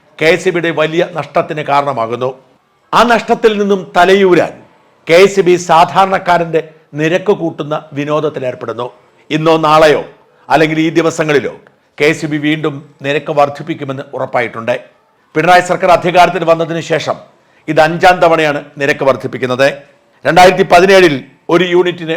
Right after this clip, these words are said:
മുപ്പത് പൈസയും, രണ്ടായിരത്തി പത്തൊൻപതിൽ നാൽപത് പൈസയും, രണ്ടായിരത്തി ഇരുപത്തിരണ്ടിൽ നാൽപത്തിയാറ് പൈസയും, രണ്ടായിരത്തി ഇരുപത്തിമൂന്നിൽ ഇരുപത്തിനാല് പൈസയും കൂട്ടിയ സർക്കാർ ഇക്കുറി ഒരു നാൽപത് പൈസയെങ്കിലും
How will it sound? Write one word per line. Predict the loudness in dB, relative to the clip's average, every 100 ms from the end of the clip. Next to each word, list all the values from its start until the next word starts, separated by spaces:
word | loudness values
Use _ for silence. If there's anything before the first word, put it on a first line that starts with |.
| -8
മുപ്പത് | -6 -2 2
പൈസയും, | 2 2 2 0 -2 _ _ _ _ 0
രണ്ടായിരത്തി | 4 4 4 0
പത്തൊൻപതിൽ | 0 0 -4 -6 -6 -8 -2
നാൽപത് | 0 2 2 2
പൈസയും, | 0 2 2 0 -4 _ _ _ _ _ -2
രണ്ടായിരത്തി | 2 6 6 6 4 4 2 0 -14 _ -6
ഇരുപത്തിരണ്ടിൽ | 0 2 4 2 2 0 -4 -10 _ _ -2
നാൽപത്തിയാറ് | 2 4 2 2 4 4
പൈസയും, | 4 0 0 -2 -2 -10 _
രണ്ടായിരത്തി | 0 2 2 0
ഇരുപത്തിമൂന്നിൽ | 0 0 0 -2 -4 -4 0 0 0 -4 -16 _ -2
ഇരുപത്തിനാല് | 0 2 2 0
പൈസയും | -4 -6 -10
കൂട്ടിയ | -4 -2 0 0
സർക്കാർ | 0 -2 0 -2 -4 _ -8
ഇക്കുറി | -2 0 0 0
ഒരു | -2 -2
നാൽപത് | 0 0 0 -4 -4
പൈസയെങ്കിലും | -4 -2 -4 -4 -6 -8